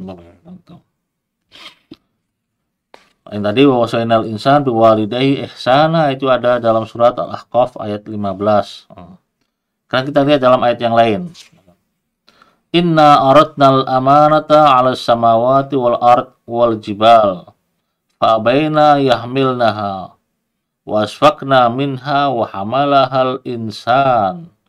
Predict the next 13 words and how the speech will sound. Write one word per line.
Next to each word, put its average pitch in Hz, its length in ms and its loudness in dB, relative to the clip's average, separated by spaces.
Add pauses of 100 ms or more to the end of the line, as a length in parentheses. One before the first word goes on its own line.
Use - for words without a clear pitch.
(540)
Innahu 107 720 -6
kana 139 640 -4
zaluman 123 960 -8
jahula." 120 880 -8 (2000)
Sungguhnya 151 560 -2
kami 143 640 -2
telah 117 320 2
menawarkan 98 1040 -2
amanat, 98 640 -6 (320)
telah 95 160 -8
memberikan, 98 880 -10
menawarkan, 95 720 -8
ya, 90 240 -20